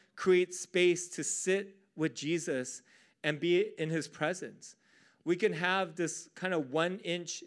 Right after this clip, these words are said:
deep spirituality, you know, like, like the seed that falls in shallow soil. Any wind or trial comes along and we're uprooted.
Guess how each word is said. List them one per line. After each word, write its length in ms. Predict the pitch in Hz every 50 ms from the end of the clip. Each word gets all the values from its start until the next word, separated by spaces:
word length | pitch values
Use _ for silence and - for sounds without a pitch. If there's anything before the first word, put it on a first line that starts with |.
| - 113
deep 380 | 110 160 170 160 147 - - _ _ _ _ _ _ _
spirituality, 1120 | - - - - - 170 170 165 156 - - 156 127 127 156 175 160 131 - - - - _ _ _ _ _ _ _ _ _ _ _ _ _ _
you 120 | 143 151
know, 180 | 156 151 160 175
like, 320 | 170 151 143 143 143 - - _ _ _ _ _ _ _ _ _ _ _ _ _ _ _ _ _ _ _ _ _ _ _ _ -
like 280 | 147 156 160 156 -
the 100 | 170 160
seed 400 | 147 - - - 190 196 185 147
that 160 | 165 147 135
falls 420 | - - 156 160 170 165 160 147 170
in 380 | 170 156 156 147 147 160 - - _ _ _ _ -
shallow 440 | - - - 165 156 160 175 175 156
soil. 560 | - - 160 147 160 180 175 135 104 104 110 123 _ _ _ _ _ _ _ _ _ _ _ -
Any 420 | 156 165 190 185 180 175 170 - - _ _ _ _ - 139 117 117
wind 540 | 147 160 175 185 185 190 190 190 185 170
or 120 | 170 135 117
trial 580 | - - - 151 147 160 180 175 170 170 175 175
comes 320 | 175 - 185 170 165 151
along 480 | 170 151 143 143 151 156 160 165 175 196
and 160 | 147 135 135
we're 140 | 139 139 151
uprooted. 640 | 151 147 139 - - 139 139 160 175 156 120 107